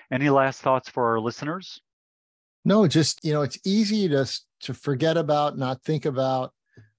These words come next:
Speaker 2: uh, H. pylori infection, but remember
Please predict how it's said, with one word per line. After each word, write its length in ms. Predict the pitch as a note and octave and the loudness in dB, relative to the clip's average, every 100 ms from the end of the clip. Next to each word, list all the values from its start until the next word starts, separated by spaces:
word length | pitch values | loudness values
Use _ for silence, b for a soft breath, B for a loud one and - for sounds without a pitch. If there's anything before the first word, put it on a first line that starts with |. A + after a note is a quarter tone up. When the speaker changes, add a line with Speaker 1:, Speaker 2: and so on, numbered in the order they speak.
| - | -10
Speaker 2:
uh, 180 | B2+ B2 | -8 -6
H. 260 | C#3 C#3+ - | -6 -6 -6
pylori 460 | C#3+ C#3 C3+ C#3 | -4 -2 -2 -2
infection, 640 | C3+ B2 A#2+ A#2+ B2 B2 | -4 -4 -8 -6 -6 -6
but 260 | A2+ B2+ B2+ | -4 -6 -4
remember 680 | D3 D#3+ G3 A#3 C3+ A2 | -4 -2 -2 -2 -4 -6